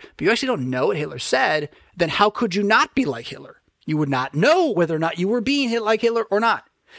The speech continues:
And so to some extent, you do kinda have to know what the evil people said to not do what they did. Now, I'm not saying run out, I'm not gonna put Mein Kampf in my library anytime soon, but if I had a free copy, it would stay there. Why? I want to have books. My, my, my metric is this.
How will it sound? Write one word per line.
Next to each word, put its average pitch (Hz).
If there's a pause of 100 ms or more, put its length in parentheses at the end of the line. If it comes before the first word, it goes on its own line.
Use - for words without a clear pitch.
(100)
And 208
so 240
to 196
some 381
extent, 190
you 202
do 277
kinda 254
have 202
to 170
know 208 (240)
what 254
the 220
evil 220
people 165
said 254 (160)
to 156
not 131
do 123 (180)
what 127
they 104
did. 143 (180)
Now, 185 (420)
I'm 156
not 170
saying 196
run 160
out, 147
I'm 156
not 143
gonna 120
put 135
Mein 120
Kampf 131
in 120
my 117
library 127
anytime 120
soon, 254
but 160
if 143
I 143
had 139
a 117
free 131
copy, 196
it 240
would 247
stay 247
there. 123 (240)
Why? 151 (260)
I 190
want 233
to 233
have 175
books. - (400)
My, 180
my, 208
my 214
metric 226
is 143
this. -